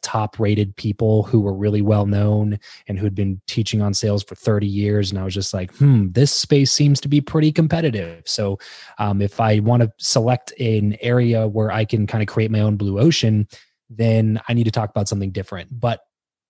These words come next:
I'm basically out of skill sets to talk about. <laughs> That's the only real one that I have. So I asked myself the question, like, why, why did I think that I was good at sales? Like, what,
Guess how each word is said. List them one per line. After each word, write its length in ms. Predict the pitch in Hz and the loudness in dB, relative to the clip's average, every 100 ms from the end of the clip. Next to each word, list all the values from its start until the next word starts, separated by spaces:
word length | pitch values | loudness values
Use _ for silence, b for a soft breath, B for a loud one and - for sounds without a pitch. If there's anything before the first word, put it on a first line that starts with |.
| _ 127 | _ -2
I'm 160 | 135 | 0
basically 480 | 123 131 131 127 120 | 2 0 0 0 0
out 280 | 117 120 107 | 2 0 0
of 180 | - 113 | -6 -6
skill 260 | - 135 123 | -2 0 0
sets 320 | - 101 - | 0 -6 -8
to 100 | - | -6
talk 280 | 107 107 - | -2 -2 -4
about. 260 | - - | -10 -8
<laughs> 0 | |
That's 640 | - - 131 185 - 160 - | -2 0 4 2 2 -2 0
the 220 | 147 196 | 2 4
only 220 | 190 160 151 | 4 4 4
real 260 | 131 135 | 4 4
one 260 | 123 123 123 | 2 0 0
that 100 | 110 | -2
I 80 | 101 | -4
have. 320 | 110 101 90 B B B B | -6 -6 -12 B B B B
So 160 | - 120 | 0 2
I 80 | 123 | 4
asked 220 | 135 127 | 2 0
myself 300 | 117 123 113 | 0 -2 -2
the 80 | 113 | -2
question, 420 | 110 107 110 104 | 0 0 -2 -2
like, 160 | 98 | -2
why, 680 | 101 98 104 107 110 110 104 - _ _ _ | -4 -4 -2 2 2 2 2 -4 _ _ _
why 400 | 107 107 120 131 | -10 0 2 4
did 180 | 127 123 | 2 2
I 100 | 120 | 2
think 520 | 110 - 123 110 - - | 0 0 0 0 -4 -8
that 340 | 110 110 107 - - | -4 -2 -4 -6 -6
I 80 | 113 | -2
was 380 | 104 98 92 - 123 | -2 -2 -4 -6 0
good 180 | 113 98 | 2 2
at 120 | - | 0
sales? 420 | - - - - | -2 -2 -8 -8
Like, 140 | 101 | -4
what, 220 | 104 107 | -2 -4